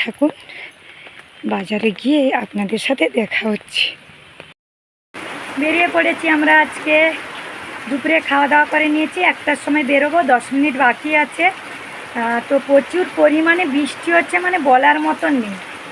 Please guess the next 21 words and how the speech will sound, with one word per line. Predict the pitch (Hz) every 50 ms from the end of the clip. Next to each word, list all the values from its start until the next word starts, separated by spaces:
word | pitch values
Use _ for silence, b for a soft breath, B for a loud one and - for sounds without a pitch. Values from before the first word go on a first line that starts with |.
| - - - - 277
এত | 269 - - - - 349 349 269
বৃষ্টি, | 254 311 269 - - - 339 349 311 247
হাওয়া, | 247 262 269 285 302 320 320
বাতাস। | 254 277 269 269 262 - - 311 330 339 - - - - - - - - - - - - -
তারপরে | - 277 262 254 - 302 302 311 294 302
সকালে | - 285 277 294 302 311 254
গিয়েছিলাম | 285 302 311 - - 330 330 311 311 285 -
সব | 302 - -
কিছু | 302 247 - 320 311
আনতে, | 294 - - 285 294 285 - - - - - - - - - - 247
আর | 262 262
আমাদের | 285 277 285 294 285 320 254 233
জিনিসপত্র | 285 294 311 311 - - - 311 - - 311 311 294
এখানে | - 320 330 311 - -
প্যাক | 294 294 311 302
হয়ে | 277 311 311 311
গেছে। | 320 311 - 320
এই | 311 269 311
দেখুন, | 302 - - 349 370 370 - - - - - - - - - - - - - - - - - - - 277
একটা | - - - 311 311 302 240
জি | 240 302 330